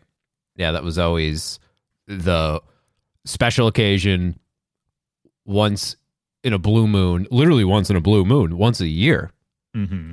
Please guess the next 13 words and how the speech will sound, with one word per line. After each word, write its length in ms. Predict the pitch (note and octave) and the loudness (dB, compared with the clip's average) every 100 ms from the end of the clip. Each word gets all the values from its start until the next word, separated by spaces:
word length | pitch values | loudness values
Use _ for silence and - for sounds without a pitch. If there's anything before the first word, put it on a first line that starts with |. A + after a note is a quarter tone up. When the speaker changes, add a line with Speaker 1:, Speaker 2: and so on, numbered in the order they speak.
| F2+ | -14
Speaker 1:
Stay 220 | - D#2+ | -4 -4
up 80 | D2+ | -4
until 220 | E2 F2 | -4 -2
midnight 440 | F2+ D#3+ F#2 D2 - | 0 0 0 -4 -4
if 160 | - A#2 | -2 2
you 80 | A#2 | 2
could 140 | G#2 | 2
make 320 | F2 G2+ F3+ | 0 -2 -2
it. 160 | C#2+ - _ _ _ _ _ _ | -6 -8 _ _ _ _ _ _
Speaker 2:
Yep. 240 | F#2 E2 - _ - | -10 -10 -10 _ -8
Speaker 1:
And 320 | A#2 A2+ G2+ - | -4 -2 -4 -6
I 500 | G#2+ A#2+ C3 G2+ G2 | -2 0 0 -2 -4
just, 600 | E2 G#2 F2+ - - - | -8 -8 -8 -10 -14 -20